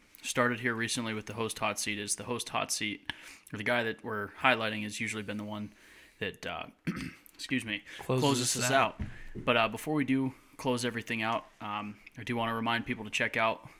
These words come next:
Speaker 1: that newest video Luke worked really hard on to get out, that he was fishing with A and N Fishing and Chromatics. Uh, also, check out the spices on huntchef dot com. And, uh, and if you're looking to film your hunts and stuff, make sure you're going on to Lone Wolf Custom Gear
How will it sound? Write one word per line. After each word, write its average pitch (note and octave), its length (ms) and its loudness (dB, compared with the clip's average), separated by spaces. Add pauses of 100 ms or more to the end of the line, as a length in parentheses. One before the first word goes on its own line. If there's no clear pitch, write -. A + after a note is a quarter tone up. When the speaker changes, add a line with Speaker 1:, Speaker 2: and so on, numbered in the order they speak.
Speaker 1:
that A2 180 -2
newest A#2 280 0
video A2+ 260 2
Luke A2+ 240 -4
worked A#2 260 -2
really A#2 220 0
hard A2+ 240 2
on A2+ 220 2
to A2 80 -6
get A2 160 0
out, A2 280 2 (420)
that A2 80 -2
he G#2+ 40 2
was G#2 100 -2
fishing A2+ 280 0
with G#2+ 120 -6
A A2+ 40 2
and A2 180 2
N G#2+ 100 0
Fishing A#2+ 460 2
and G#2 260 -4
Chromatics. A#2 720 2 (580)
Uh, G2+ 140 -4
also, A#2 560 2 (840)
check B2+ 220 6
out A#2+ 140 6
the - 60 -4
spices B2+ 420 2
on A2 160 0
huntchef A2+ 400 0
dot G#2+ 200 -2
com. B2 420 2 (480)
And, G#2 220 -4
uh, G#2 220 -4 (280)
and A#2 80 -4
if G#2 140 -4
you're A2 80 0
looking A2+ 240 -2
to G#2+ 100 -2
film A#2 240 -2
your A2 120 -2
hunts A#2 260 0
and G#2+ 100 -4
stuff, G#2 240 -4
make G#2+ 120 -4
sure G#2+ 120 0
you're G#2+ 80 -4
going G#2+ 160 -2
on G#2+ 100 -4
to G#2+ 60 -6
Lone G#2+ 200 -4
Wolf G#2+ 180 -8
Custom A#2 340 -2
Gear A2 320 0